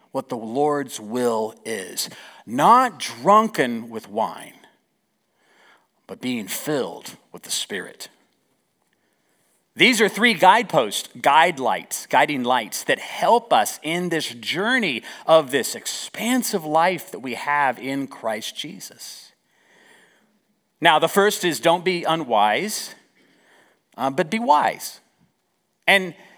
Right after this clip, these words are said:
we all know, or we should know, that there's a really big difference between knowledge, being knowledgeable, and having wisdom, right? We know that. Anybody here? Yeah, I mean, I, there are some really smart people that I know that are not very wise.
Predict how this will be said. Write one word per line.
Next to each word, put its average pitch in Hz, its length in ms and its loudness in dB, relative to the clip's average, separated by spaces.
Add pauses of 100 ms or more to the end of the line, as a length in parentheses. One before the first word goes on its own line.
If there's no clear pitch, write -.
(160)
we 269 240 0
all 220 220 8
know, 117 320 0
or 190 160 2
we 143 140 -2
should 160 340 -4
know, 90 260 -6
that 156 220 2
there's 202 180 2
a 196 80 6
really 320 320 0
big 226 220 -2
difference 120 360 -2
between 123 640 -6 (260)
knowledge, 104 800 0 (140)
being 117 320 -4
knowledgeable, 110 920 -2 (920)
and 123 100 -8
having 131 380 0
wisdom, - 360 -4 (600)
right? 202 240 2
We 220 100 -2
know 156 160 2
that. 123 460 0
Anybody 165 400 0
here? 180 340 -4 (840)
Yeah, 320 160 4
I - 120 2
mean, 185 120 2
I, 170 100 2
there 269 180 6
are 330 40 4
some 208 240 0
really 233 260 4
smart 202 360 4
people 180 280 -2
that 127 120 2
I 156 140 4
know 113 380 -6 (960)
that 175 140 0
are 185 60 2
not 190 220 4
very 151 160 2
wise. 147 460 0